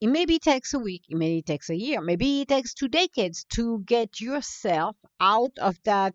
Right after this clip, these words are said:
quote unquote jam. It is not an easy road what we have,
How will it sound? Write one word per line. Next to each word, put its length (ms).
quote 200
unquote 440
jam. 500
It 180
is 320
not 500
an 140
easy 260
road 300
what 160
we 140
have, 320